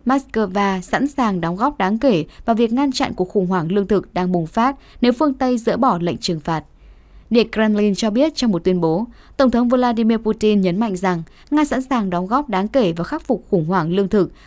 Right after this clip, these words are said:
thông qua xuất khẩu ngũ cốc và phân bón, tùy thuộc vào việc phương Tây dỡ bỏ các hạn chế mang động cơ chính trị. Ông Putin cũng nói về các bước thực hiện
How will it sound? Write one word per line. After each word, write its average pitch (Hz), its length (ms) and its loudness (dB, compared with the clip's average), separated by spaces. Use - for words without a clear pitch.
thông 226 160 0
qua 185 260 0
xuất 302 200 -4
khẩu 196 140 0
ngũ 165 180 -2
cốc 320 280 0
và 151 100 -4
phân 165 180 -4
bón, 156 260 -2
tùy 247 140 2
thuộc 233 240 2
vào 202 140 0
việc 190 240 -2
phương 269 200 0
Tây 254 260 0
dỡ 226 160 0
bỏ 240 180 2
các - 140 -6
hạn 214 160 -4
chế 180 380 -2
mang 208 180 2
động 185 160 -2
cơ 175 160 0
chính 156 220 -4
trị. 202 240 -4
Ông 202 160 0
Putin 220 380 2
cũng 202 200 0
nói 196 180 2
về 214 100 -4
các 262 200 -4
bước 311 220 0
thực 202 100 2
hiện 185 260 0